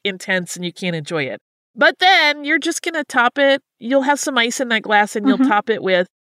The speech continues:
Speaker 1: I put club soda on mine.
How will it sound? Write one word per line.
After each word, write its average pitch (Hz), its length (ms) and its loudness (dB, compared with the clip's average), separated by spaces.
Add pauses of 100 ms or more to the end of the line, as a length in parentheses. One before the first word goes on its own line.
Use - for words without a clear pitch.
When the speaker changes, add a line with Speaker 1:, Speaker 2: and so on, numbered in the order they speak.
(340)
Speaker 1:
I 262 440 4
put 247 360 2 (280)
club 220 300 0
soda 202 500 2
on 226 160 0
mine. 202 400 0